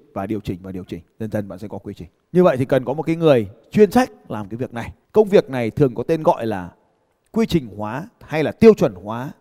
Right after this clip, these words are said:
hay còn gọi là iso hóa. Ai là người có thể hiểu được quy trình nội bộ? Chính bạn thôi, vì bạn là người thiết kế mô hình kinh doanh. Từ mô hình kinh doanh ra bản đồ chiến lược, từ bản đồ chiến lược ra chuỗi giá trị,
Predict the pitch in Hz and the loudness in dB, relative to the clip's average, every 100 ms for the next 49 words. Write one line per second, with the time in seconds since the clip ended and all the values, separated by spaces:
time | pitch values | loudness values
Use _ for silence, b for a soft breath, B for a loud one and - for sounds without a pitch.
0 | _ _ - 139 127 113 107 113 95 - | _ _ -8 -6 -4 -4 -6 -6 -8 -4
1 | 196 160 156 135 113 113 - _ _ _ | -2 -2 -2 -4 -8 -14 -18 _ _ _
2 | 160 151 131 113 120 147 110 127 156 80 | 0 0 2 -2 -2 -2 4 6 6 4
3 | 104 - 151 143 139 101 92 95 - - | -8 -4 -2 2 2 0 -8 -10 -12 -14
4 | - 127 160 110 104 107 - - 123 127 | -10 -4 -2 -2 -6 -8 -10 -6 -2 -2
5 | 113 110 98 151 - 117 123 110 95 104 | -4 -8 -6 -6 -2 -2 -2 -8 -10 -12
6 | 104 82 _ _ 127 - 180 170 180 139 | -12 -14 _ _ 0 8 8 8 2 2
7 | 151 156 156 123 _ _ - 156 127 110 | 2 4 2 0 _ _ 2 4 2 -2
8 | 110 123 151 135 - _ _ 170 139 117 | -4 0 4 4 0 _ _ 6 6 2
9 | 113 139 160 165 - - 135 135 170 170 | -2 -2 6 6 6 -2 0 0 0 0
10 | 185 202 196 | 0 0 -2